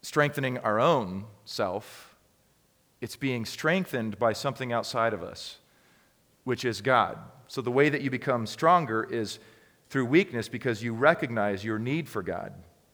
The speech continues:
That's how we access God's power, through admitting our need for Him. That's how you enter the kingdom, through admitting,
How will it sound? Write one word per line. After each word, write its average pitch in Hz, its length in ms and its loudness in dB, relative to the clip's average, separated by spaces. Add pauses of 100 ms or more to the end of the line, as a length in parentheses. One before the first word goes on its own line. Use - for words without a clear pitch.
(1800)
That's 113 180 0
how 135 140 6
we 123 140 2
access 117 520 2
God's 104 280 0
power, 107 480 -2 (1300)
through 117 180 -4
admitting 104 340 -4
our 98 200 -4
need 120 140 -8
for 90 100 -12
Him. 80 260 -14 (540)
That's - 160 -12
how 117 100 2
you 113 180 0
enter 113 300 -2
the 95 60 -6
kingdom, 104 460 -8
through 107 220 -6
admitting, 104 400 -4